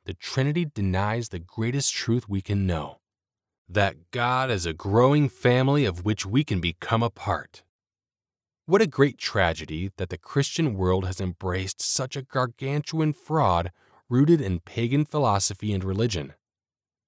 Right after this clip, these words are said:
Thankfully, the truth of God is plain for those with eyes to see. Though the truth is not incomprehensible like the Trinity, it does,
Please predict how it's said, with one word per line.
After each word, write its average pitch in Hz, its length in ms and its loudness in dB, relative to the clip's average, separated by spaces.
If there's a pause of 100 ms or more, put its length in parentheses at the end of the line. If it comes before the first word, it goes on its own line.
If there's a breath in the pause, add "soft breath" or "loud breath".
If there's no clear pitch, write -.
(600)
Thankfully, 82 540 -2 (320 soft breath)
the 92 100 -4
truth - 320 0
of 185 140 -10
God 113 260 2
is 123 140 -4
plain 127 380 -4
for 143 120 -6
those 104 300 -2
with 101 240 -6
eyes 101 380 -2
to - 100 -8
see. 85 380 -2 (1120)
Though 131 100 6
the 120 120 2
truth - 420 0
is 135 100 -2
not 120 320 0
incomprehensible 123 1000 -4
like 85 140 -6
the 90 100 -10
Trinity, 85 500 -4 (460)
it 135 180 -6
does, 113 560 2